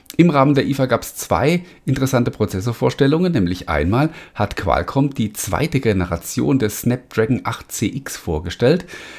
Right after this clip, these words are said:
also keine komplette Neuentwicklung, sondern eine aufgebohrte Version, in welcher Form auch immer, ähm,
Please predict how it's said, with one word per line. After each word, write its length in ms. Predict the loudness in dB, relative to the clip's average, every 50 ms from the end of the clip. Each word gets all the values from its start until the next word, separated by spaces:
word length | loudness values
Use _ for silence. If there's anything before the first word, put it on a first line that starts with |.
| -18 -20 -20 -20 -20 -6 _
also 320 | 0 2 4 2 2 0 -4 _ _ _
keine 840 | -12 -10 -10 -6 -2 0 2 2 2 4 4 4 4 4 2 2 -2 -6 -12 _ -6
komplette 480 | -4 -4 -4 -2 -2 -2 -2 0 0 0
Neuentwicklung, 760 | 2 2 2 2 2 0 0 0 -2 -2 0 0 0 0 2
sondern 520 | 4 4 4 6 4 4 4 2 2 0
eine 600 | 0 0 0 2 2 4 4 4 4 2 0 -2 0
aufgebohrte 920 | 0 2 2 2 0 -2 -2 -2 -2 0 -2 0 2 2 4 4 2 2 2
Version, 440 | 2 0 0 0 0 2 2 2
in 180 | 2 2 2 2
welcher 220 | 2 2 0 -2
Form 280 | -4 -2 -2 -2 -2 -2
auch 200 | -2 -4 -4 -6 -6 _
immer, 380 | 0 2 4 4 4 4 2 0 -6 -14 -16 -16 -16 -4 0 4
ähm, 360 | 4 6 6 6 4 2